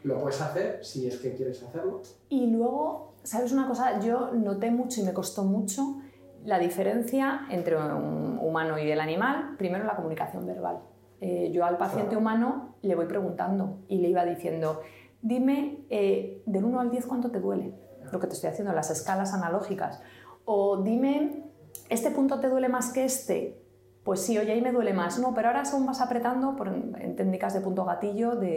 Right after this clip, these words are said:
Speaker 2: de presión, relajación, ya no me duele. Venga, pues ahora puedo volver a apretar". En veterinaria no. En veterinaria tienes que ir interpretando esos síntomas,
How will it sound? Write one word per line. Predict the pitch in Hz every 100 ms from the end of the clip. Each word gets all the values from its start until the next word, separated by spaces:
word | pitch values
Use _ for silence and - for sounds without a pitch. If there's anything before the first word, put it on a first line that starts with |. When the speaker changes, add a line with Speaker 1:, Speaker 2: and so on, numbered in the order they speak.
| 165
Speaker 2:
de | 87 85 - 165 - 165
presión, | 165 160 175
relajación, | 180 180 180 214 226 240 - - - -
ya | 247
no | 269
me | 240
duele. | 196 180 165
Venga, | 156 143
pues | 151 -
ahora | 156
puedo | 185 190
volver | 185 175
a | 165
apretar". | - - - - - - - _ - - -
En |
veterinaria | - - - 190
no. | 220 - - - -
En | -
veterinaria | 170 156 147 147 160 180 -
tienes | 214 226
que | -
ir | 240 269
interpretando | 240 190 - 165 160
esos | 196 240
síntomas, | 170 165 156 - - -